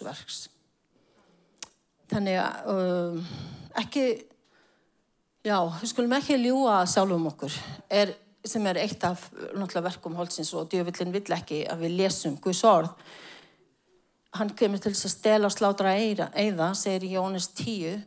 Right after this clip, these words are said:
tíu, en Jesús sagði, „Ég er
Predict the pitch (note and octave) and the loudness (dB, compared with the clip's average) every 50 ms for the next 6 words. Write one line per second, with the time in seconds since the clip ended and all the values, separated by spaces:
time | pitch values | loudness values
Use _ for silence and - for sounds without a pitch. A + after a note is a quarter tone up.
0 | _ _ _ - - G#3+ G3+ E3+ F3 F#3+ G#3 G#3 - - - _ _ _ _ _ | _ _ _ -8 -6 -4 -2 0 0 -2 -2 -6 -10 -18 -20 _ _ _ _ _
1 | _ _ - G3 F#3+ F#3+ F#3 - - A3 G#3 G3+ - G#3 G3 - G3+ F#3+ F#3 F#3 | _ _ -4 -2 -2 -2 -6 -2 0 0 0 2 0 -2 0 0 0 0 0 -2
2 | F#3 F#3+ G3+ G3 F#3+ F#3+ F#3 F3+ F3+ | -2 -2 0 0 0 0 -2 -4 -8